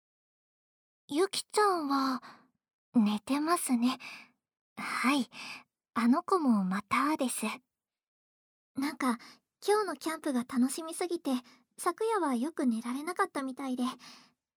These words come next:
子供みたいですよね。<laughs>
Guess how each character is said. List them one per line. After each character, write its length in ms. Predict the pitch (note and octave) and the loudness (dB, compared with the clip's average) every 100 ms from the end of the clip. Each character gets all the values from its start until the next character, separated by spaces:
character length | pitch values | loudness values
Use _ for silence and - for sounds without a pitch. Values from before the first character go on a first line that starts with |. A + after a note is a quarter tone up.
| _ _ | _ _
子 200 | - B3+ | -8 -4
供 300 | A#3+ C#4 D4+ | -4 -4 -6
み 140 | F4+ | -2
た 120 | F4+ E4 | 0 2
い 60 | |
で 100 | B3+ | 0
す 160 | - A#3+ | -2 -2
よ 100 | A3 | 0
ね。 120 | B3+ D#4 - _ _ _ _ - | 2 0 -4 _ _ _ _ -14
<laughs> 380 | - F4+ G#4+ | -14 -14 -16